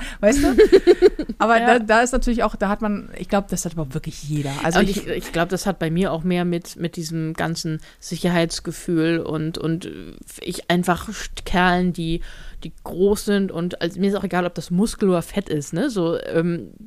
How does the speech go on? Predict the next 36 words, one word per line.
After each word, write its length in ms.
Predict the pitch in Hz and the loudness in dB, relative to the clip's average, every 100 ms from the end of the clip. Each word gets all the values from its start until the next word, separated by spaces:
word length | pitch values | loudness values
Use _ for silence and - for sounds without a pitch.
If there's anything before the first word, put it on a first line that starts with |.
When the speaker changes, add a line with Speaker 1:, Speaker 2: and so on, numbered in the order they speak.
| - - | -20 -16
Speaker 2:
breit 520 | 190 - 160 196 - | -10 -4 2 0 0
gebaut 420 | 202 170 170 202 202 | -4 -2 -2 -2 -2
sind. 260 | 185 240 - - - - | -2 -2 -4 -8 -12 -4
Ähm, 220 | 175 180 | -2 -2
das 160 | 175 - | -6 -8
ist 160 | - 202 | -8 -2
halt 120 | 202 | 0
gleich 160 | 196 202 | 4 4
wie 240 | 247 294 | 4 4
so 100 | 302 | 6
ein 100 | 339 | 6
Teddybär. 760 | - 262 294 254 214 165 151 - - - - - | 4 8 10 10 8 6 0 -6 -16 -20 -10 -4
Wie 80 | |
so 120 | 233 285 | 0 2
ein 100 | 262 | 6
großer 380 | 220 311 349 381 | 8 8 6 6
Teddybär, 580 | 320 330 339 339 330 | 6 8 8 8 6
der 180 | 254 294 | 6 6
dann 180 | 285 262 - - | 6 2 -2 -6
umarmt 640 | - 185 - 285 359 359 339 | -4 2 6 6 6 4 -2
und 180 | 240 247 | -4 -2
mit 160 | 262 254 | -2 0
dem 120 | 233 | 0
man, 180 | 208 214 - - - | 0 -2 -8 -12 -8
mit 180 | 202 196 | -2 0
dem 160 | 185 | 0
man 120 | 185 175 | -2 -2
kuscheln 340 | 370 403 370 | -2 -2 -4
kann 300 | 320 330 311 | -2 -4 -4
und 220 | 240 220 262 208 - | -8 -10 -12 -18 -4
bei 120 | 208 | 0
dem 160 | 190 202 | 2 2
man 80 | 185 | 0
sich 180 | 180 - | -2 -2
sicher 320 | 311 370 320 | -2 0 -2
fühlt. 420 | - 294 285 | -2 -2 0